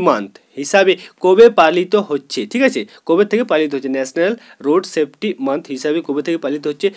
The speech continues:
সেটা হবে আঠারোই জানুয়ারি থেকে উনিশে ফেব্রুয়ারি অবধি এইটি চলবে, ঠিক আছে? এরপর দেখো ফ্রেন্ডস, নেক্সট প্রশ্ন হচ্ছে, হাওড়া কলকা মেলের নাম বদলে কি রাখা হলো? হাওড়া কলকা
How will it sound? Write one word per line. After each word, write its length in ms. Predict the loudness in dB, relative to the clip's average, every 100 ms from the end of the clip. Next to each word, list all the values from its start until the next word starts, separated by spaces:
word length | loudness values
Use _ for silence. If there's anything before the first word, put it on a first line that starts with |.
| -12 -8
সেটা 140 | -2 0
হবে 100 | 0 -4
আঠারোই 340 | -2 0 2 2
জানুয়ারি 340 | 0 2 -2 -2
থেকে 140 | -4 -4 -6 -10 -6
উনিশে 280 | -4 -2 -4
ফেব্রুয়ারি 340 | -4 -2 0 -2 -4
অবধি 220 | -6 -10 -10 -16 -6 -4
এইটি 180 | -4 -8
চলবে, 260 | -8 -8 -8 -6
ঠিক 100 | -2 -2
আছে? 120 | -4 -12 _ _ -20 -14 -4
এরপর 200 | 0 2 2
দেখো 140 | 2 2
ফ্রেন্ডস, 220 | 2 0 0 0
নেক্সট 180 | 0 -2
প্রশ্ন 180 | -4 0 -2
হচ্ছে, 180 | -2 -8 -10 -20 -18 -2
হাওড়া 400 | 2 4 4 4 0 _ _ 2
কলকা 340 | 2 4 2 2 _ _ -2
মেলের 300 | 2 4 4 0 _ _ -8 0
নাম 160 | 2 2 0
বদলে 260 | 0 0 0
কি 80 | 2 0
রাখা 180 | 2 -4 -4
হলো? 220 | -10 -10 -16 _ _ _ -4
হাওড়া 320 | 0 2 2 2
কলকা 280 | -2 0